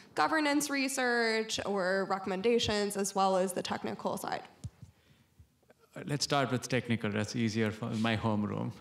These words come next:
Speaker 2: right? Uh, so, uh, if you think about any of these models, under-, underlying is differential equations, okay? But we have progressed to a world where, like, three lines of Python library can build and deploy all these models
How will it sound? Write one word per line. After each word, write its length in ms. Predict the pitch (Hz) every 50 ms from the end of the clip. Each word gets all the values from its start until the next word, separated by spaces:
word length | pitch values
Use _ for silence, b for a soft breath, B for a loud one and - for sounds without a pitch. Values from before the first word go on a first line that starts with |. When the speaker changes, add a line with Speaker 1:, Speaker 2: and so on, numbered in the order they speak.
| - 139
Speaker 2:
right? 320 | 107 101 98 104 - - 143
Uh, 60 | - - - 147
so, 400 | 117 - - 127 117 113 113 113 - B B B B B B B B B B B B _ _ _ _ -
uh, 320 | 123 120 117 117 117 117 - - -
if 160 | - 143 123
you 80 | 175 175
think 240 | 165 170 160 151 -
about 240 | 147 123 127 127 120
any 200 | 117 117 123 123
of 180 | 120 110 117
these 200 | 127 113 101 -
models, 480 | 113 107 104 104 101 101 98 107 - -
under-, 300 | 127 117 113 107 117 107 - - -
underlying 580 | 120 110 113 117 110 110 107 104 104 104 104
is 100 | 107 110
differential 460 | - - 101 - 113 110 95 - 110
equations, 720 | 104 104 104 - 110 107 104 - - - - 117 - - 160 151 107
okay? 200 | 98 - 117 110 101 - -
But 200 | 123 113 110 107 - - - -
we 180 | 120 120 131 120
have 340 | 113 131 120 110 98 -
progressed 520 | - 131 123 113 101 123 123 120 - - -
to 120 | 127 117 113
a 40 |
world 320 | 104 104 113 110 107 110 107
where, 240 | 110 110 107 107 104
like, 300 | 107 107 101 101 101 98 - - -
three 160 | - 113 113
lines 380 | 110 110 107 107 104 107 - -
of 160 | 110 101 -
Python 320 | - 110 107 104 - 110 104
library 480 | 104 104 104 95 104 107 107 104 104
can 260 | 104 - 107 98 98
build 240 | 95 110 110 104 98
and 160 | 101 104 101
deploy 400 | 92 101 - - 107 101 101 104
all 140 | 104 107 101
these 340 | 98 104 101 101 - - - B B B _ -
models 460 | 113 113 117 107 101 101 104 101 -